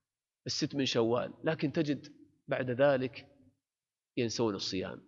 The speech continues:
ما يصوم الاثنين والخميس ولا الأيام البيض، ويتكاسل عن هذا. الآن فرصة لإخوة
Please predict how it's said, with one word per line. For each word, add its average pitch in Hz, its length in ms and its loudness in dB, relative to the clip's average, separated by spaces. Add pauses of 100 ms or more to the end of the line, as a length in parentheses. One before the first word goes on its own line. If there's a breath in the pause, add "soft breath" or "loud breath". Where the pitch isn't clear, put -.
(100)
ما 277 80 4
يصوم 135 280 2
الاثنين 107 260 -2
والخميس 104 560 -4 (280 soft breath)
ولا 156 180 8
الأيام 113 340 -2
البيض، 110 420 -4 (520)
ويتكاسل 165 1400 -2
عن 110 160 -6
هذا. 104 500 -4 (160)
الآن 269 300 -4
فرصة 214 440 0
لإخوة 190 440 -4